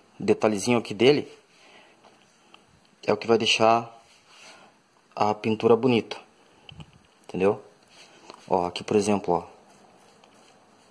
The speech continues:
Tá tudo em, meio que empaçocado, né? Só que daí você vem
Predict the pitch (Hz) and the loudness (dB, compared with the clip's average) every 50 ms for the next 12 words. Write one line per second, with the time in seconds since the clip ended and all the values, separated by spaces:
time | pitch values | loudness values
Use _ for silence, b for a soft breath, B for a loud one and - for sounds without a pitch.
0 | _ _ _ _ _ _ _ _ _ _ _ _ _ - _ _ - _ _ _ | _ _ _ _ _ _ _ _ _ _ _ _ _ -20 _ _ -20 _ _ _
1 | - 113 104 - - 113 123 139 143 135 135 131 127 123 117 104 92 101 113 120 | -2 -2 -2 -2 -6 -2 0 2 2 2 2 0 0 -2 -4 -2 0 2 4 4
2 | 123 120 120 - 123 117 131 120 - 147 - - 123 117 113 104 95 90 87 - | 4 2 0 -4 -4 -2 -2 0 0 -2 0 2 2 0 0 0 -8 -12 -12 -14
3 | - - - B B B B B B B B B - - 113 104 113 117 117 110 | -20 -20 -20 B B B B B B B B B -4 -4 -2 0 2 0 2 2
4 | 123 117 - 131 117 101 110 113 117 120 143 175 170 - | 0 0 0 -2 -2 0 0 0 2 0 -2 -4 -6 -10